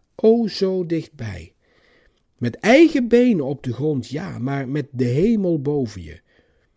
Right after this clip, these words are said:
De wereld gewonnen, ja, maar in kwetsbaarheid. Zoek Jezus niet ver weg. En zoek hem niet in grote woorden, zekerheden en instituten, maar vind hem naast je. Kwetsbaar.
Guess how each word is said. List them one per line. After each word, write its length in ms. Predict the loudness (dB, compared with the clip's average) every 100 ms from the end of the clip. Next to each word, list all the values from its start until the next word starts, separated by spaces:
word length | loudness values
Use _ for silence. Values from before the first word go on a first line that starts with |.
| _ _
De 280 | -2 0 2
wereld 640 | 0 0 0 2 2 2
gewonnen, 580 | -2 -4 0 0 0 -6 _
ja, 540 | -14 -8 -4 -4 -6 -10
maar 340 | -8 -8 -10 -8
in 280 | -8 -6
kwetsbaarheid. 840 | -6 -6 -6 -14 -18 -18 -20 -20 _ _ _ _ _ _ _ _ _ _ _ _
Zoek 240 | -10 -6
Jezus 400 | 0 0 0 -6
niet 180 | -8 -8
ver 260 | -8 -6 -6
weg. 340 | -8 -10 -20 _ -20 -20 -12
En 140 | -4 2
zoek 200 | 2 2
hem 120 | 0
niet 180 | -2 -2
in 160 | -4
grote 560 | -4 0 4 4 2 -2
woorden, 640 | 2 6 6 4 0 -2
zekerheden 840 | -2 2 2 2 -2 0 2 2 0
en 120 | -2
instituten, 760 | -2 -4 -4 -4 0 0 0 -2
maar 140 | -2
vind 260 | -2 -4 -2
hem 120 | -4
naast 420 | -4 -6 -8 -8
je. 180 | -12 -14 _ _ _ _
Kwetsbaar. 840 | -6 -4 -4 -8 -8 -10 -12 -14